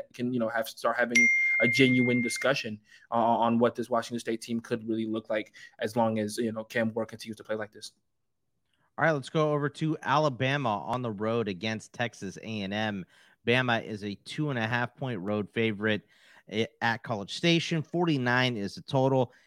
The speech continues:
Speaker 2: It's always gonna be a low total at Texas A and M. I feel like, uh,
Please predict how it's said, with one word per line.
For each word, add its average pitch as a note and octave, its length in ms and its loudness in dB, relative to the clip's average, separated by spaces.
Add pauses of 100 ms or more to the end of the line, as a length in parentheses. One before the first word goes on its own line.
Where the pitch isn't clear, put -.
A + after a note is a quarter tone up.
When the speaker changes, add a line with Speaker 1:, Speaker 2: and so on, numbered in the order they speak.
(100)
Speaker 2:
It's - 100 -6
always A3+ 180 6
gonna G#3 160 4
be F#3 100 6
a F3 60 6
low D3+ 180 6
total D3 640 4 (120)
at C#3 260 6
Texas C3+ 400 2
A B2+ 140 4
and B2 100 2
M. B2 200 2
I A#2 80 2
feel B2 260 0
like, A2+ 340 4
uh, G#2 280 4